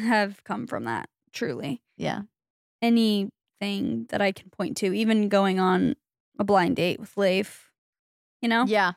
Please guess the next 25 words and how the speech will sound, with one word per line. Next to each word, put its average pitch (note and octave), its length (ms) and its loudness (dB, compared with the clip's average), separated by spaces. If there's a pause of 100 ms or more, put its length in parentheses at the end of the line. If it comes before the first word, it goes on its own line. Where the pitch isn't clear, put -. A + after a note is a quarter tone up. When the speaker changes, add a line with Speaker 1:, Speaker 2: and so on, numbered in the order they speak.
(720)
Speaker 1:
It's - 80 -4
like, G#3+ 200 0
that's G#3 320 -6
just - 580 -8 (640)
some A3 100 -4
of G#3+ 60 -2
the G#3 80 -4
best G3+ 240 -4
things G#3+ 220 -4
in G3+ 60 -6
my F#3+ 120 -2
life G3+ 320 0
have G3+ 200 -10
come F#3+ 260 -2
from, - 340 -4
and G#3+ 220 -4
granted, - 320 -4
I - 60 -2
didn't - 240 -8
wanna - 160 -6
go - 100 -6
on - 80 -4
that - 120 -8
date, - 220 -10
but - 220 -6